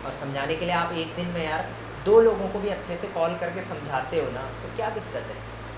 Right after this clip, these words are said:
दिक्कत क्या है कि हम बीस को समझाने की बजाय, बीस को समझाने की,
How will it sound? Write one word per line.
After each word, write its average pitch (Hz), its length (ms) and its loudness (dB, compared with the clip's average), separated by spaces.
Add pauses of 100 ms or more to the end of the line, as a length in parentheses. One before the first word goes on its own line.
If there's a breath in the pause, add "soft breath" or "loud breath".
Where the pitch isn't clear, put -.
(1080)
दिक्कत 170 300 -2
क्या 180 100 2
है 175 80 2
कि 185 80 -2
हम 180 100 -2
बीस 185 340 -2
को 202 120 -2
समझाने 170 400 -2
की 175 160 -6
बजाय, 151 380 -2
बीस 143 420 -8
को 196 100 -6
समझाने 160 420 -4
की, 190 280 -6